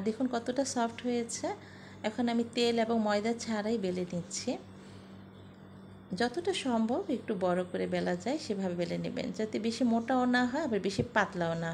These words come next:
হয়। দেখুন ঠিক কেমনভাবে বেলে নিয়েছি,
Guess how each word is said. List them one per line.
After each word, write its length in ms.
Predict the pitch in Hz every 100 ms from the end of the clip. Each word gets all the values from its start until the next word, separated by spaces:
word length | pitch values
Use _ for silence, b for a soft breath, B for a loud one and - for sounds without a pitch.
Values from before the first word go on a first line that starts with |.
| 175
হয়। 200 | 175 - B B B B B - 190
দেখুন 240 | 233 311 302
ঠিক 140 | - 220 226
কেমনভাবে 540 | 214 226 226 226 240 320 185
বেলে 180 | 175 175
নিয়েছি, 400 | 180 175 - -